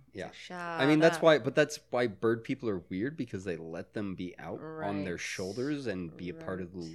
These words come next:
Speaker 2: life.
Speaker 1: Right. I think Lacey had a bird.
Speaker 2: Well, she's weird now.
Speaker 1: But then something happened. Something terrible happened with its beak.
Speaker 2: It pecked out her eyes?
Speaker 1: No. Like, it went to the doctor, and then the doctor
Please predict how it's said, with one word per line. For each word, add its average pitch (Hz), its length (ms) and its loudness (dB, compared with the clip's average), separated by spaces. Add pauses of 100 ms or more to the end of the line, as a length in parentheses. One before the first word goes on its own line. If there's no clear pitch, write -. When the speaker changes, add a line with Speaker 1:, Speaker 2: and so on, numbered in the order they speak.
Speaker 2:
life. 85 500 -10 (120)
Speaker 1:
Right. 165 480 -20 (960)
I - 40 -20
think - 200 -16
Lacey 180 340 -12
had 151 200 -16
a - 20 -20 (180)
bird. 53 1000 -18 (180)
Speaker 2:
Well, 110 300 -10
she's - 340 -12
weird - 260 -12
now. 113 300 -10 (240)
Speaker 1:
But 220 120 -12
then 330 200 -6
something 349 360 -14
happened. 254 480 -14
Something 269 380 -16
terrible 208 480 -14
happened 151 380 -18
with 147 160 -20
its - 160 -20 (100)
beak. - 120 -18
Speaker 2:
It - 120 -20
pecked - 240 -6
out 90 120 -2
her 78 160 -6
eyes? 87 400 -8
Speaker 1:
No. 196 720 -10
Like, 180 180 -12
it 220 120 -10
went 254 200 -12
to 247 100 -14
the 208 100 -12
doctor, 190 460 -10
and 165 120 -10
then 160 100 -14
the 156 80 -16
doctor 170 420 -16